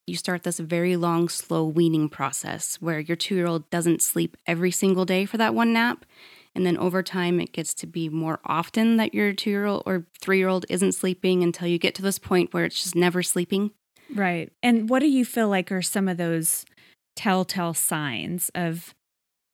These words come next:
Speaker 2: you know, like, they just don't need this anymore?
Speaker 1: So one sign, you,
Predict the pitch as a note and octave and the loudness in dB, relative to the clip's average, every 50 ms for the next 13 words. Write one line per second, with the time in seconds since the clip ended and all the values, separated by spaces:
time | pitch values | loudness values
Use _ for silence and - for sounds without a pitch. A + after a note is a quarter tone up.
0 | _ _ _ _ _ - G3 G3 F3+ D#3 C3+ C#2 C2+ - - - F#3+ F#3 F3 E3+ | _ _ _ _ _ 0 2 2 2 2 0 -4 -8 -10 -10 -6 -2 0 0 0
1 | D3 - _ - F#3 F3+ F#3+ F#3 D#3+ F3+ - - D#3+ - - C3+ C#3 - - C3+ | -2 -4 _ -8 -4 -2 0 0 0 -2 -4 -4 -6 -4 -4 -6 -6 -6 -6 -8
2 | C3+ - - G2 C2+ B1 C2 - G1+ - - F3 G3+ G#3 - - - - - - | -8 -8 -6 -6 -8 -8 -8 -8 -8 -8 -8 -8 -8 -10 -12 -18 -20 -20 -20 -20
3 | - _ - - A3 G#3 G3 F#3 - - _ _ - - G3 G3+ G#3 G#3+ A3 A#3 | -16 _ -4 0 2 2 2 2 0 -2 _ _ -8 -2 2 4 6 6 6 6
4 | A3+ - - G#3+ G#3 G3 F#3+ F#3 F#3 F#3 G3+ G#3+ G#3+ A#3 - _ _ _ - F#3+ | 6 6 6 6 6 6 6 6 6 6 4 2 0 -2 -6 _ _ _ 0 0
5 | F#3+ F3+ | 0 0